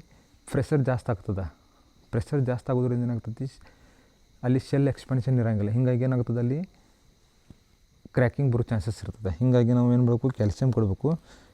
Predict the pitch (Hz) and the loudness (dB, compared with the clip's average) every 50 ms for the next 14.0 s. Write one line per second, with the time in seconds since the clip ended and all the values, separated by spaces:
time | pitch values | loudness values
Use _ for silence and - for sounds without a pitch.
0 | _ - - 139 139 143 135 123 120 113 - 143 135 - 143 143 139 135 127 139 | _ -4 0 2 2 4 4 4 4 4 4 2 2 4 2 2 2 2 2 0
1 | 135 143 143 135 131 123 - - 147 131 110 104 - 135 123 127 131 123 - 127 | 0 0 0 0 -2 -2 -2 -4 -2 -2 -2 0 0 0 0 0 0 0 0 -2
2 | 131 143 151 139 117 107 113 110 101 104 101 - 95 87 87 80 95 101 101 90 | -2 0 0 0 0 0 0 0 0 0 -2 -2 -4 -4 -4 -2 -2 0 0 0
3 | - - - - - _ - - _ _ _ - 123 127 127 127 123 143 143 135 | -2 -4 -10 -20 -20 _ -20 -20 _ _ _ 0 4 6 6 6 6 4 4 2
4 | 117 110 101 - 131 127 - - - - 117 107 - - 139 131 120 110 107 127 | 2 2 2 2 0 0 0 -2 -4 -2 -2 -2 0 0 0 0 0 0 0 -2
5 | 120 - - 123 123 113 110 113 113 107 113 120 123 113 113 - 120 - - - | -6 -4 0 0 2 2 2 2 2 2 2 0 0 -2 -2 -4 -6 -6 -6 -4
6 | 117 117 113 - - - 120 113 - 127 117 107 98 92 110 143 160 - - - | -4 -4 -4 -6 -6 -4 -4 -2 0 0 0 0 0 0 0 -2 -2 -6 -10 -20
7 | - - - - - - - - _ _ _ _ - 127 107 123 135 127 - - | -20 -20 -20 -20 -20 -20 -20 -20 _ _ _ _ -4 -2 0 0 0 -2 -2 -4
8 | 151 143 - - 120 113 98 95 - 101 90 - - - - - - - - - | -6 -4 -2 0 0 0 0 -2 -2 -4 -4 -6 -8 -14 -18 -20 -20 -14 -6 -2
9 | 120 120 131 156 175 - _ _ _ _ _ _ _ - _ _ _ _ _ - | 0 0 0 -2 -4 -6 _ _ _ _ _ _ _ -20 _ _ _ _ _ -20
10 | - - - - - - 117 120 113 - 123 120 113 120 135 151 165 170 - - | -16 -14 -14 -8 -4 -2 -2 -2 -2 0 0 2 2 2 2 0 0 -4 -6 -4
11 | - - 123 110 107 87 - 92 92 - - - - 139 139 131 135 131 120 127 | 2 4 4 4 4 2 0 -2 -2 -2 -4 -2 -2 -2 0 2 2 4 4 4
12 | 131 135 143 147 147 151 143 131 151 139 - - 123 107 127 127 131 127 127 123 | 4 4 2 2 2 2 2 0 0 -2 -2 0 0 2 4 4 4 4 4 4
13 | 123 127 117 - 120 - 135 107 113 113 - - 120 110 101 98 92 101 127 147 | 2 2 0 -2 -2 0 0 2 2 0 0 0 -2 -2 0 -2 -2 -2 -4 -6